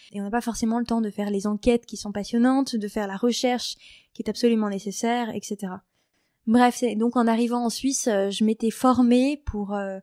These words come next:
pour travailler plus en tant que, dans le management d'un média et c'est comme ça que j'ai commencé à travailler chez C N N,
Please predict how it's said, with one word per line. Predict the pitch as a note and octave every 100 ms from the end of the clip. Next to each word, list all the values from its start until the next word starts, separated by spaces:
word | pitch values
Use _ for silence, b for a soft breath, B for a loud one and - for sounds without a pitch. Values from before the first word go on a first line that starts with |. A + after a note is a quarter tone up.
| -
pour | G#3
travailler | A#3 G#3+ G#3+
plus | B3+ A#3
en | G#3
tant | G#3+
que, | G#3 G3 F#3 F3+ b _
dans | A3
le | G#3+
management | A#3+ A#3+ G#3+ A3 A3+ A3
d'un | G#3
média | G3 F#3+ A3 B3
et | G#3+
c'est | G#3
comme | G#3 G3+
ça | A3+
que | G#3+
j'ai |
commencé | G3+ G3+ G3+
à | G#3
travailler | - G#3 G#3
chez | - G#3
C | - A#3+
N | A3+
N, | A#3+ C4+